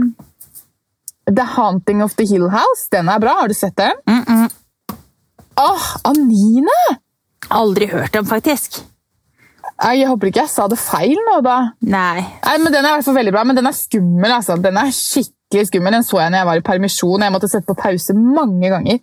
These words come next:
Speaker 2: Ja.
Speaker 1: Jeg var så redd.
Speaker 2: Ok, da har jeg et par, eh, da har jeg et par å sjekke ut.
Speaker 1: Mhm.
Speaker 2: Jeg er skikkelig
Speaker 1: Veldig
Speaker 2: sær
Speaker 1: bra.
Speaker 2: på sånne ting, skjønner du.
Speaker 1: Ja, uff da. <laughs>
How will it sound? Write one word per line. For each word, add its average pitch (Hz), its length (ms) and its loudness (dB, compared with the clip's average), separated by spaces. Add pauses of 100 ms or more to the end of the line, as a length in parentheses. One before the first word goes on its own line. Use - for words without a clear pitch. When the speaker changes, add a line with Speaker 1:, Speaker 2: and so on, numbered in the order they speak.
Speaker 2:
Ja. 226 220 0 (960)
Speaker 1:
Jeg 208 180 0
var 196 80 0
så 208 140 0
redd. 208 120 2
Speaker 2:
Ok, 349 340 0
da 330 160 2
har 320 140 2
jeg 311 140 2
et 320 100 -16
par, 302 180 0
eh, 294 760 0
da 262 140 0
har 247 80 0
jeg 254 100 2
et 254 120 -6
par 233 160 0
å 240 80 0
sjekke 247 400 -2
ut. - 200 -8 (800)
Speaker 1:
Mhm. 233 340 4 (140)
Speaker 2:
Jeg - 120 -4
er 180 100 -2
skikkelig 196 380 0
Speaker 1:
Veldig 233 220 2
Speaker 2:
sær 196 160 2
Speaker 1:
bra. 196 120 2
Speaker 2:
på 214 120 0
sånne 175 320 -2
ting, 196 180 0
skjønner 208 300 0
du. 196 80 -6 (1000)
Speaker 1:
Ja, 107 280 0 (240)
uff - 240 -2 (160)
da. 196 160 2 (480)
<laughs> - 60 -2